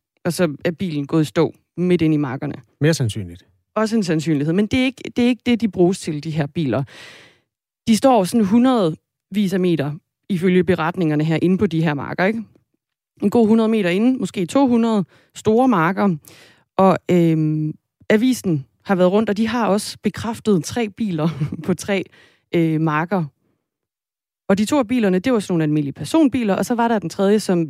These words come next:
Speaker 1: lignede sådan lidt en ældre familiebil. Det er sådan set historien, øh, underordnet, men nu har man lige fået billederne af bilerne her, der står på, øh, markerne. Og et par omveje, der finder Jyske Vestkystens udsendte, øh,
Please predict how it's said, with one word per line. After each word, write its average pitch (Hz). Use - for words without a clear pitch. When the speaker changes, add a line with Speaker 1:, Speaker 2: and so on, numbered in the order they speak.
Speaker 1:
lignede 180
sådan 175
lidt 170
en 175
ældre 160
familiebil. 143
Det 208
er 202
sådan 226
set 220
historien, 185
øh, 165
underordnet, 156
men 160
nu 202
har 208
man 196
lige 208
fået 208
billederne 202
af 151
bilerne 147
her, 147
der 147
står 156
på, 147
øh, 147
markerne. 143
Og 185
et 214
par -
omveje, 220
der 240
finder 240
Jyske 226
Vestkystens 190
udsendte, 190
øh, 165